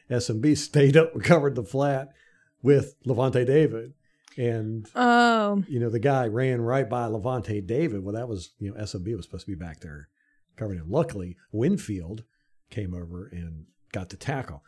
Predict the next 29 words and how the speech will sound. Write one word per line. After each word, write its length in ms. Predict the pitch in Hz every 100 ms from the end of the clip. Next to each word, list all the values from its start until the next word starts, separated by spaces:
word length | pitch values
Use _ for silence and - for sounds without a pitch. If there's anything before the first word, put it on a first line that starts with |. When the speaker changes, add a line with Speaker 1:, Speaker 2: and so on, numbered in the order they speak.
| _ -
Speaker 1:
which 200 | 117 -
I 80 | 139
gotta 160 | 160 107
say 180 | 123
this 140 | 107 98
about 180 | 90 101
Winfield. 340 | 104 87 85
He's 160 | 156 180
just 160 | 165
amazing. 440 | 80 80 95 67 - _ _ _ -
He's 180 | 208
amazing. 720 | 98 82 101 139 180 123 - _ _ _ _ -
That 160 | 110 110 _ - 107
he 240 | 190 202
is, 320 | 127 95 - _ _ _ _ _ _ _ _ _ _ -
that 280 | 135 170 - - - - - - -
he 220 | 156 226
plays 520 | 226 - 220 226 202 131
like 260 | 147 156
a 160 | 147 147
twenty-year 720 | 147 151 165 160 143 143 139 113 -
vet. 260 | 156 - _ _ _ _
He 100 | 113
just 200 | 156 -
doesn't 320 | - 151 175 120
make 180 | 127
mistakes 380 | 113 - 156 156
back 300 | - 147 143
there. 340 | 160 151 147